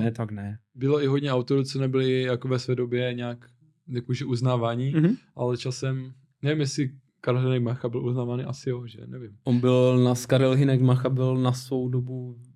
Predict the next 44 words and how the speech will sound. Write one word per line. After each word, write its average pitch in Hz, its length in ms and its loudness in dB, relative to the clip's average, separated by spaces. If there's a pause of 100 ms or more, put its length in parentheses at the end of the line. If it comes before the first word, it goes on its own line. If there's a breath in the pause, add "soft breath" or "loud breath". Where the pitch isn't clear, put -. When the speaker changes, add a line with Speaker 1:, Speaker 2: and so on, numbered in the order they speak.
Speaker 1:
takový, 127 760 -6
jakoby, 127 520 -10 (360)
Speaker 2:
Víš, 165 120 -4
jakože 175 360 4
Speaker 1:
jak 170 100 4
to 139 60 0
říct? 202 320 -8 (240)
On 127 120 2
byl 147 200 8
hodně 160 260 4
excen-, 170 640 0
excentrický. 190 840 -12
Speaker 2:
Víš, 147 120 2
Speaker 1:
Jak 175 140 4
to 175 80 6
Speaker 2:
jakože, 175 200 6 (100)
Speaker 1:
říct? 113 100 -4 (120)
Speaker 2:
nevím 147 380 4
přesně 156 260 0
Speaker 1:
To 165 40 4
bylo 180 100 10
Speaker 2:
teď. 208 60 10
Speaker 1:
nevídané, 208 640 6
jo? 120 180 2
Speaker 2:
Nevím 160 160 2
Speaker 1:
Protože 170 140 0 (200)
Speaker 2:
přes-, 170 80 -4
Speaker 1:
on 156 80 -4
Speaker 2:
no. 160 100 -6
Speaker 1:
byl 170 200 -6
takový, 175 440 0
víš 156 260 -8
jak, 123 180 -6
on 139 260 -4 (220)
tehda 151 280 0
se 151 180 -2
oblíkal, 196 720 -2
byl 135 260 -2
jedinečný 131 640 -2
v 139 60 -20
tom, 143 180 -12
jak 147 100 -6
se - 140 -12
oblíkal, 180 640 -6